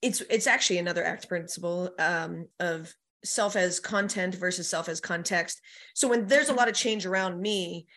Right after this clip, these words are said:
Speaker 1: I'll start to internally kind of feel a little bit more out of control and, you know, things aren't going the way I want them to be. And I'm very regimented. So it's like, throws me off.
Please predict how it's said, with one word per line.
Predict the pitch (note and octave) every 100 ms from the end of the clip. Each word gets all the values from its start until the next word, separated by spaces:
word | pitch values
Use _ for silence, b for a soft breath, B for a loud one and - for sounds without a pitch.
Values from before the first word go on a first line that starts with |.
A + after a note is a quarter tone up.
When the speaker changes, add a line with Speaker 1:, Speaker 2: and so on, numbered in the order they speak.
| b
Speaker 1:
I'll | G3+ A3
start | B3 G#3+
to | G#3+
internally | F#3+ F#3 G#3 G3 F3+
kind | G3
of | E3+
feel | - F#3+
a |
little | F#3 F#3
bit | F3+
more | F3
out | F3
of | E3+
control | F#3 - F3+ E3+ E3+ E3+
and, | E3 E3 B B B -
you | F#3+
know, | F3
things | G3 G3 F#3+
aren't | F#3
going | F#3 F3+
the | F3+
way | F3+
I | F3
want | F3 F3+
them | F3+ F3
to | F3+
be. | E3+ E3+ F3
And | E3+
I'm | E3+
very | E3+
regimented. | E3 E3+ E3+ E3+ E3 F3+ C4
So | F3+
it's | - -
like, | -
throws | - G#3+ F3+
me | F#3 F3+
off. | E3+ E3+